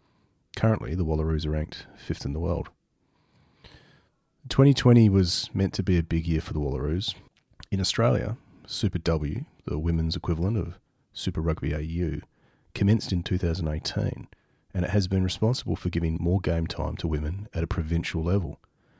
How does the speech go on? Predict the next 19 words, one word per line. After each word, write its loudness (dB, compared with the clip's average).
with 0
the 6
ultimate 4
aim -2
being -6
to -6
strengthen -4
the -4
Wallaroos. 0
And 2
this 2
has 2
started 0
to 4
show 2
in 2
recent 0
performances, -4
with 0